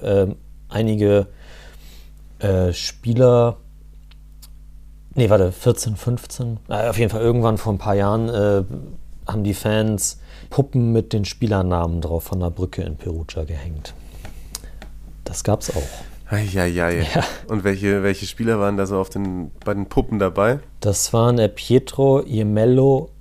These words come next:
Speaker 1: Marcello, Marcello Falzerano und Gianluca Di Chiara.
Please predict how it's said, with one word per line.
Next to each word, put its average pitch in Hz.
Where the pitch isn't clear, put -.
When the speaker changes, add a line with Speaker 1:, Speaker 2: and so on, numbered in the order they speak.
Speaker 1:
Marcello, 117
Marcello 117
Falzerano 104
und 101
Gianluca 101
Di 95
Chiara. 82